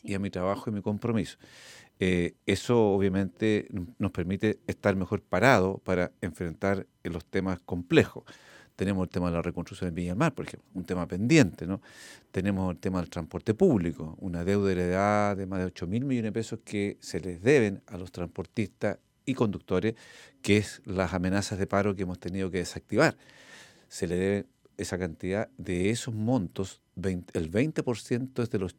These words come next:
Speaker 2: choferes, que es el subsidio de los escolares y los adultos mayores, y amortización de tarifa, por tanto se está pagando ahora. Hab-, hubo dos paros que desactivar, ayer hubo una reunión con el ministro, los gremios, y por tanto hay una mesa de trabajo, y yo quiero valorarla,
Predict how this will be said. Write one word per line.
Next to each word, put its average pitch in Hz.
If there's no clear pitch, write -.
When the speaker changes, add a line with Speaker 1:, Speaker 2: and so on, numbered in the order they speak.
Speaker 2:
choferes, 90
que 98
es -
el 87
subsidio 95
de -
los 90
escolares 120
y -
los 113
adultos 117
mayores, 101
y 113
amortización 95
de 95
tarifa, 98
por 90
tanto 95
se 87
está 92
pagando 95
ahora. 123
Hab-, 87
hubo 95
dos 113
paros 131
que 120
desactivar, 113
ayer 92
hubo 98
una 92
reunión 90
con 92
el 92
ministro, 139
los 87
gremios, 131
y -
por 92
tanto 107
hay 101
una 92
mesa 117
de -
trabajo, 131
y -
yo 92
quiero 95
valorarla, 104